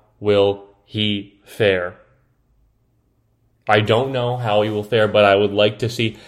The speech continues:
'cause Washington has a really good defense. Who knows if they'll play Chase Young and Montez Sweat and all their guys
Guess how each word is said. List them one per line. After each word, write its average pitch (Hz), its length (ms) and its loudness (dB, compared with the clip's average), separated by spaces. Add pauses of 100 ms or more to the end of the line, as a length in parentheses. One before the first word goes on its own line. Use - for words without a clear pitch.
(140)
'cause 107 160 -10
Washington 120 800 0 (320)
has 113 240 -4
a 110 80 -4
really 113 340 0
good 107 280 -2
defense. 107 540 -6
Who 123 200 -4
knows 117 280 2
if 117 140 -4
they'll 110 140 0
play 107 380 -4 (380)
Chase 117 400 0
Young 110 380 0
and 98 280 -6 (140)
Montez 101 540 -4
Sweat 113 420 0
and 101 300 -6 (340)
all 107 260 4
their 107 200 2
guys 104 640 0